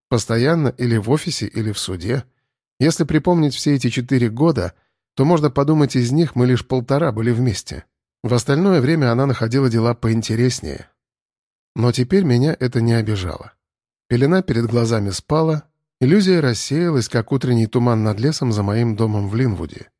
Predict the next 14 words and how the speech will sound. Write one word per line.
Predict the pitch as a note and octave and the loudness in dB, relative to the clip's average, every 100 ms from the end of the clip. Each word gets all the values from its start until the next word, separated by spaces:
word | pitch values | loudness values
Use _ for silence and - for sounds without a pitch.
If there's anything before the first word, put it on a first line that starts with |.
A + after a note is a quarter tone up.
| _ _ _ _ _ _ _ _ - | _ _ _ _ _ _ _ _ -10
«И | G2+ F2+ | -8 -2
как | C3 B2+ | -2 0
ты | - | -2
переживаешь | - G#2+ F#2+ G#2+ A2+ G2+ F#2+ | -2 -2 -2 -2 -2 -2 -4
разрыв? | G2 E2+ E2+ A#2+ - _ _ _ _ - | -6 -6 -6 -6 -8 _ _ _ _ -2
Не | A2 G#2+ | 0 0
так | D3+ D#3+ | 0 -2
хорошо, | - E3 C#3+ A2 | 0 0 0 -2
как | B2 A2 - | -2 -4 -4
Эмбер». | F#2 C#2+ - - _ _ _ _ _ _ _ | -6 -6 -10 -14 _ _ _ _ _ _ _
Логан | A2 C#3+ D#3+ | 0 2 2
скорчил | C#3+ - B2 - A#2 | -2 -2 -2 0 -2
раздраженную | A#2 A2+ A2 G#2+ G#2+ G#2+ G#2+ | 0 2 0 0 -2 -2 0
гримасу. | A#2+ A2 F2 - F2+ | 0 0 -4 -6 -12